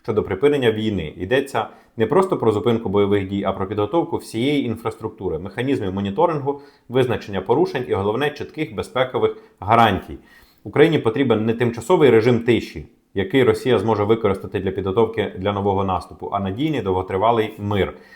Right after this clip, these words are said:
Саме над цим триває робота, навіть якщо ззовні вона виглядає повільною або відкладеною. Давайте по-чесному, якби, е, Сполученим Штатам Америки чи Трампу залежало б на тому, щоб дати Росії пізди,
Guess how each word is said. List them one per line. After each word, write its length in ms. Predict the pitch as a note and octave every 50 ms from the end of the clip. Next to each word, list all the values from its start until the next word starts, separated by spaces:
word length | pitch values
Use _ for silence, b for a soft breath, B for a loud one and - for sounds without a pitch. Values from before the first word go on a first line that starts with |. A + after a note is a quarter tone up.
| B B B
Саме 280 | - - B2+ A#2 A2+ G#2
над 180 | G2 F#2+ -
цим 180 | - D3+ D#3+ -
триває 380 | - G2 F#2+ G#2 A2 A2+ A2
робота, 360 | G#2+ G#2 G2 G2 F#2 E2+ - E2+
навіть 240 | F2+ F2+ F#2 F#2
якщо 260 | F#2+ F2+ - - G2+ F2+
ззовні 380 | F2 F#2 A#2+ C3+ G#2+ F#2+ F2+
вона 180 | E2+ F2 F2+ F2+
виглядає 420 | F2+ F2+ E2+ G2 F#2+ G2+ G2+ F#2
повільною 540 | F2+ - G2+ A2+ D3 D#3+ D3+ C#3+ B2+ A2 -
або 360 | - F2+ F2 G#2 A#2+ C3 B2+ B B B B -
відкладеною. 720 | G#2+ A2 - - B2+ A2+ G2+ E2 D#2 D#2 D2+ D2 D2 D2 - b b b b b b b b
Давайте 340 | - A2 B2 C#3+ C#3 C#3 C#3+
по-чесному, 560 | - B2 - - D3+ F3+ E3+ - D#3 C#3 A#2
якби, 380 | A2 G#2+ G2 G#2 A2 C3 C#3+ C#3
е, 480 | B2+ - - - G2+ G2 F#2+ F#2+ F#2+ F#2
Сполученим 520 | - - - A#2+ B2 B2 B2 A2+ G#2 G2+
Штатам 320 | G2 - A2+ G#2+ - G#2+ G#2+
Америки 440 | G#2 G#2+ A2+ A2+ G#2 F#2+ - -
чи 120 | F#2 - G2
Трампу 420 | F#2+ - G#2+ G#2 G2 F2 - F2+
залежало 460 | F2 F#2+ G2 G#2 G2+ F#2 F#2 F2 F2
б 100 | E2+ -
на 80 | F#2 F2+
тому, 280 | - - G2 F#2 F2 E2
щоб 200 | - - F2 F2
дати 280 | F#2 G2 F#2+ - F#2+
Росії 320 | F2 F2 - - G2 F#2 E2
пізди, 640 | - - F#2 F#2 F#2 F2+ F2+ A2+ D3 E3 F#3+ -